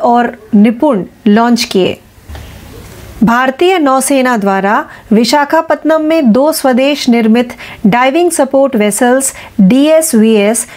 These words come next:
निस्तार और निपुण को लॉन्च किया गया।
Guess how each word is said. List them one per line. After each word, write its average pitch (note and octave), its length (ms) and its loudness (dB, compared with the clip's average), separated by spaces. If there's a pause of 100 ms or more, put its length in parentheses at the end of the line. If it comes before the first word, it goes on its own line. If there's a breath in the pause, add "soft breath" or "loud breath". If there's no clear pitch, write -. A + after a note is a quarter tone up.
(160 loud breath)
निस्तार C#4+ 600 2
और B3+ 160 2
निपुण A#3 420 2
को C4+ 200 0
लॉन्च B3 460 0
किया G#3+ 280 0
गया। F#3 280 0